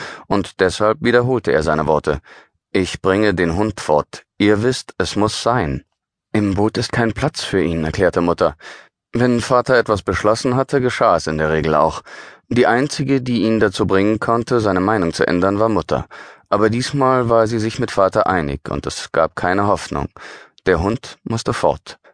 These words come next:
„Ich kann ihn auf den Schoß nehmen“, schlug Johann vor. Jetzt mussten alle trotz der ernsten Situation lächeln. Ausgerechnet Johann.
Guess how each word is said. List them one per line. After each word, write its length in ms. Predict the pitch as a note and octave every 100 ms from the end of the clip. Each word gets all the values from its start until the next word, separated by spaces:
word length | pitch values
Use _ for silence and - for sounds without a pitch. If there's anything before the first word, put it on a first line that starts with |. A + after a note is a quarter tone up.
| _ _ _ -
„Ich 240 | C#3+ -
kann 200 | - D#3
ihn 120 | D#3+ D3+
auf 100 | -
den 140 | C#3
Schoß 380 | - D#3+ E3 -
nehmen“, 280 | G#2 F2 E2
schlug 280 | - F2+
Johann 300 | F2+ E2 E2
vor. 280 | - E2 D#2 - - - - _ -
Jetzt 320 | G#2+ A#2 -
mussten 360 | B2+ B2+ - A#2+
alle 200 | G#2 A2+
trotz 260 | - B2+ -
der 120 | F#2+
ernsten 420 | F2 E2+ - F#2
Situation 560 | F2+ F2 F2 - F#2+ F2+
lächeln. 460 | D#2+ - D2 - _ - - _
Ausgerechnet 760 | G#2 C3 - B2+ G#2+ G#2 A#2+ G#2+
Johann. 420 | G2+ D2 C#2 C#2